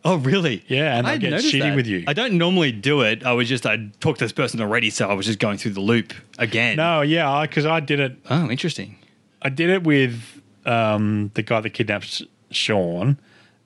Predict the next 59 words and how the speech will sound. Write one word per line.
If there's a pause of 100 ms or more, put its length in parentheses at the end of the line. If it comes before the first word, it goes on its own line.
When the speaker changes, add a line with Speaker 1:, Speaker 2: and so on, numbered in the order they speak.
(280)
Speaker 2:
'cause
I
just
kept
doing
that
fight
over
and
over
and
over
Speaker 1:
Oh,
Speaker 2:
again.
Speaker 1:
Kellogg. (280)
Speaker 2:
Kellogg,
and
he
didn't
change
his
response.
But
then
there
was
another
one
where
I
kept
dying, (640)
and
so
I
knew
the
dialogue,
and
so
I
started
skipping
through
it,
and
then
they, (140)
then
he
said, (220)
"Well,
all
right,
if
you
don't
wanna
hear."